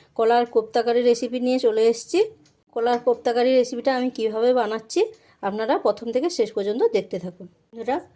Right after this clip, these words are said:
আমি তো কলার কোপ্তাকারিটা বানিয়েছি নিরামিষ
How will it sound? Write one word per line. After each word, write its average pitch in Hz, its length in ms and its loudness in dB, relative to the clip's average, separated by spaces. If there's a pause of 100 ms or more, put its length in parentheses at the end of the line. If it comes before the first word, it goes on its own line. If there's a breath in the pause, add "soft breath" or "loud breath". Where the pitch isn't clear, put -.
(340 soft breath)
আমি 233 140 0 (100)
তো 277 60 4 (100)
কলার 240 280 2 (420 soft breath)
কোপ্তাকারিটা 247 600 2
বানিয়েছি 240 340 0 (120)
নিরামিষ 240 440 2